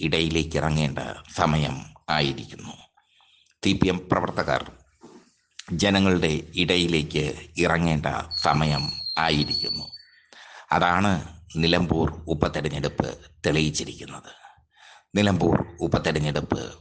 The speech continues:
ഒരു സൂചനയാണ്, വരാൻ പോകുന്ന മാറ്റത്തിൻ്റെ സൂചന. എന്തായാലും ജമാഅത്തെ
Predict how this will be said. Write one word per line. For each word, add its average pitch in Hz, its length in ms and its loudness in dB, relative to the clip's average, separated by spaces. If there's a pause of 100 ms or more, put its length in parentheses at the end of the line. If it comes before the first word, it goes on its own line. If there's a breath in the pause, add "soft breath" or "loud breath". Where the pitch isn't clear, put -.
(120)
ഒരു 80 180 2
സൂചനയാണ്, 90 760 2 (520 loud breath)
വരാൻ 90 360 2 (100)
പോകുന്ന 71 400 -2 (320)
മാറ്റത്തിൻ്റെ 73 680 -2 (260)
സൂചന. - 380 -2 (920 loud breath)
എന്തായാലും 85 540 2 (800 soft breath)
ജമാഅത്തെ 90 600 4